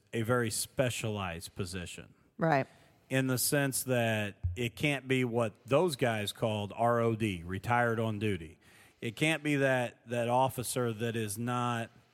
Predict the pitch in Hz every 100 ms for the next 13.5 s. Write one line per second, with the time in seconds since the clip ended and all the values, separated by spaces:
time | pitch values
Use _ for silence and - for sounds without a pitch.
0 | _ _ _ _ - 113 120 147 139 131
1 | 131 - 117 131 127 123 117 120 117 -
2 | 117 113 113 101 120 110 101 - - 110
3 | 113 104 92 - _ - 107 - 110 110
4 | 101 107 - 135 123 127 113 - 107 -
5 | 131 120 110 - 101 104 113 113 117 107
6 | - 107 120 113 104 - 107 104 104 107
7 | 107 104 113 101 95 - - - _ _
8 | _ - 131 123 127 165 160 156 147 131
9 | 131 120 135 117 - 120 123 131 123 135
10 | 127 113 117 113 120 117 117 104 117 131
11 | 139 151 156 - _ _ _ _ - 123
12 | - 127 139 135 127 117 - - 110 82
13 | - - 165 160 147